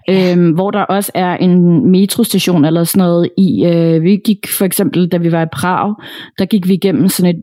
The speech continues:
Speaker 2: et indkøbscenter også, hvor at, øh, altså alt var lukket ned indeni, men vi skulle igennem det for at, at komme hen til en metrostation. Og det var også sådan super creepy, faktisk.
Speaker 1: Ja, jeg,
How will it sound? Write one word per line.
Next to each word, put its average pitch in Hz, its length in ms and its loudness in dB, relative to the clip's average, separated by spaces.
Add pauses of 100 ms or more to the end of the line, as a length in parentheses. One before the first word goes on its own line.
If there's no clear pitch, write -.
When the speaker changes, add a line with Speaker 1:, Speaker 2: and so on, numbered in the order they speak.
Speaker 2:
et 175 200 0
indkøbscenter 185 580 0
også, 170 280 -2
hvor 165 260 -2
at, 165 200 -4
øh, 165 340 2 (400)
altså 190 220 -2
alt 208 340 -4
var 202 80 0
lukket 175 320 2
ned 247 320 2
indeni, 226 480 4
men 196 200 2
vi 196 80 0
skulle 180 260 -2
igennem 247 280 2
det 247 120 -2
for 208 160 -2
at, 175 520 0 (100)
at 160 300 -2
komme 175 180 0
hen 214 220 0
til 190 140 -2
en 180 140 4
metrostation. 208 760 -2 (360)
Og 190 120 -4
det 294 100 2
var 233 140 0
også 311 200 -6
sådan 180 220 2 (200)
super 180 240 -2
creepy, 160 560 -2
faktisk. - 420 -8 (680)
Speaker 1:
Ja, 208 200 0 (220)
jeg, 180 100 0